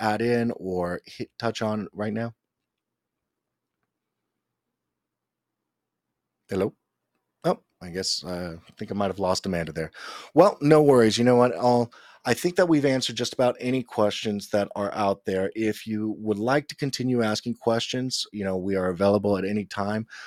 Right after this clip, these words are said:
We have, um, I, I'm available via socials at, you know, you can reach me out to me on Twitter. You can reach out to me on, uh, Discord, any of the others, as well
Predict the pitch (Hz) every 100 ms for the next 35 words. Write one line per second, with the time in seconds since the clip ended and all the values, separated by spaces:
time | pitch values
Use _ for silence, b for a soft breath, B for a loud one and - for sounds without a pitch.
0 | B - 98 87 95 90 87 85 87 87
1 | 85 80 80 78 80 _ _ _ _ _
2 | - - _ 95 92 - 104 101 110 104
3 | 101 92 98 92 85 - - 117 110 107
4 | 101 90 87 82 92 82 80 - 90 90
5 | 87 87 87 85 - 90 85 82 - 120
6 | 113 110 - 82 - 80 - 80 82 B
7 | B B B 76 78 76 76 - 76 73
8 | 92 - 92 85 85 80 82 85 85 82
9 | - 76 82 78 78